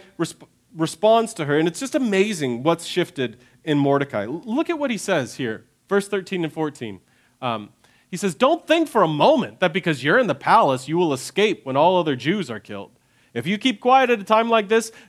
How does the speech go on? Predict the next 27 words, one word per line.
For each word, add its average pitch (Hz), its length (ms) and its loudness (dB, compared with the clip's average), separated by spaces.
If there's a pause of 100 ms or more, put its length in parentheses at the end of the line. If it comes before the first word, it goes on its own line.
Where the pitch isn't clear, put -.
deliverance 220 500 2
and 208 320 0
relief 220 300 2
for 214 100 -6
the 196 80 0
Jews 196 400 -6
will 262 480 4
arise 240 540 4
from 165 180 -2
some 190 180 -4
other 190 200 0
place, 214 500 -2 (240)
but 151 140 -2
you 226 340 0 (160)
and 180 160 0
your 165 80 2
relatives 180 600 2 (160)
will 151 160 0
die. 135 400 2 (260)
Who 247 200 2
knows 233 400 4
if 135 120 -10
perhaps 170 400 2
you 190 80 -6
were 196 80 2
made 190 240 -2
queen 131 420 -4